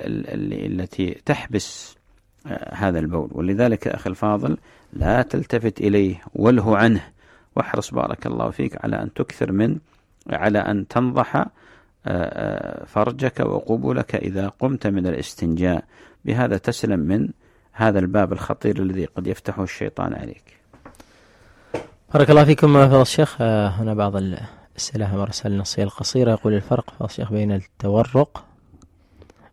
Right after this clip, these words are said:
Speaker 2: والقرض الإسلامي؟
Speaker 1: الحمد لله. التورق هو أن، آه، يقصد الإنسان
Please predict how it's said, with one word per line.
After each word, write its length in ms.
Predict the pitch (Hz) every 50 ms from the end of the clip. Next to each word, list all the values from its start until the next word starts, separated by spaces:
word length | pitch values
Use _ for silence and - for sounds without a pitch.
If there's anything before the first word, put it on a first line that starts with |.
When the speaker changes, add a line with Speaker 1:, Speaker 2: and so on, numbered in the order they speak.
| _ _ -
Speaker 2:
والقرض 640 | 120 117 110 107 104 - - - 123 127 123 120 117
الإسلامي؟ 640 | 101 - - - - - - 92 82 73 - - - _ _ _ - - _ _ _ _ _ _ _ _ _ _ _ _ _ _ _ _ _ _ _ _ _ _ _ _ _ _ _ _ _ _ _ _ - -
Speaker 1:
الحمد 380 | - - - - 180 127 107
لله. 280 | 101 98 98 101 - -
التورق 580 | - - - 277 359 370 - 233 - - - 143
هو 140 | 135 123
أن، 300 | - - 110 110 - - - - _ _ _ _ _ _ _ _ _ _ - -
آه، 160 | 87 76 -
يقصد 480 | 113 135 170 - - - - 113 101 104
الإنسان 680 | 92 80 - 92 95 - - - 110 98 87 82 73